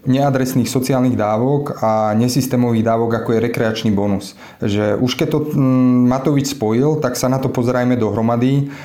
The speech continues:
Poďme znížiť o jedna celá dva miliardy výdavky na rodinnú politiku tak, aby tie výdavky boli adresné, a potom nebude nevyhnutné, e, vymýšľať nové dane a vlastne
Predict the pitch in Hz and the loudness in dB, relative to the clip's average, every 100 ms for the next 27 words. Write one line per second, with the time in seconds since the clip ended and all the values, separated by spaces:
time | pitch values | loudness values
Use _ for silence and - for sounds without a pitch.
0 | - 143 156 127 123 127 127 143 139 - | -4 -2 0 2 2 2 2 2 0 0
1 | 120 113 113 117 131 127 131 123 127 120 | 0 2 2 2 0 0 -2 -2 0 0
2 | 113 113 117 113 123 127 110 117 113 123 | 0 2 2 2 2 2 2 0 0 0
3 | 117 110 110 117 113 113 120 113 113 110 | 0 0 0 0 0 2 2 0 0 -2
4 | 110 - 123 123 117 117 117 113 120 110 | -2 -2 -2 0 0 0 0 0 0 2
5 | 110 113 107 117 117 113 107 113 110 - | 2 0 0 0 0 0 0 -2 -2 0
6 | 117 123 123 - - - - 107 107 107 | 0 0 -4 -10 -18 -10 -4 -2 0 -2
7 | - 135 131 123 120 127 131 120 120 120 | -2 -4 0 0 2 0 0 2 2 2
8 | 120 113 123 120 120 117 113 - - 117 | 2 0 0 0 0 -2 -4 -8 -6 -2
9 | 107 107 110 127 131 127 127 117 113 123 | 0 0 0 0 0 0 0 2 0 0
10 | 113 117 117 113 113 110 110 110 127 113 | 0 0 2 2 0 0 -2 -2 -2 0
11 | 117 117 127 120 | -2 0 -2 -2